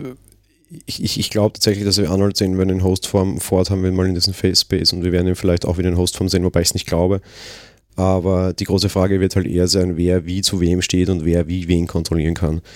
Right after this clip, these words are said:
Ford dürfte so, okay, irgendwie der, der, der Primus sein quasi, der von niemandem kontrolliert wird, sondern in Wirklichkeit alles kon-, also irgendwie geschrieben hat.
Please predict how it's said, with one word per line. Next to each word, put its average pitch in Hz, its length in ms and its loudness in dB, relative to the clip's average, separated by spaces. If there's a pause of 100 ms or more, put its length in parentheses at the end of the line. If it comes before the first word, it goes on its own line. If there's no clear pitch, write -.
(300)
Ford - 480 -2
dürfte 104 340 0
so, 98 440 2
okay, 95 320 0
irgendwie 92 520 0
der, 92 220 0
der, 92 160 0
der 95 120 0
Primus 101 400 0
sein 95 160 0
quasi, 95 320 0
der 95 80 2
von 92 140 -2
niemandem 95 260 0
kontrolliert 92 460 0
wird, 95 100 0
sondern 87 220 0
in - 40 -4
Wirklichkeit - 280 -2
alles 82 240 0
kon-, - 180 -2
also - 340 0
irgendwie 90 400 0
geschrieben 95 440 0
hat. 95 180 0